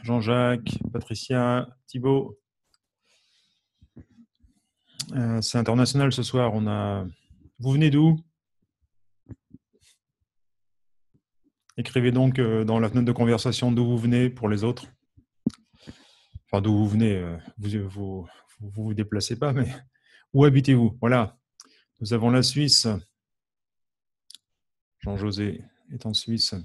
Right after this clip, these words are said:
Euh, Thibaut, France-Lyon. Ok, France, très bien.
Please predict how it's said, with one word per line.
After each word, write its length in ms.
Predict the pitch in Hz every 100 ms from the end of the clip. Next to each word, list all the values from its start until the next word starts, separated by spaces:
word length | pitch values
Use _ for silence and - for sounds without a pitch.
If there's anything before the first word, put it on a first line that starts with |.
| - _ _ _ _ - - 160 123 233 - _ _ _ _ _ _ _ _ _ _ -
Euh, 240 | 120 117
Thibaut, 440 | 110 - 113 135 139
France-Lyon. 580 | 135 151 131 127 113 101 - -
Ok, 320 | 113 104 113
France, 460 | 110 101 113 - -
très 140 | - 101
bien. 320 | 104 123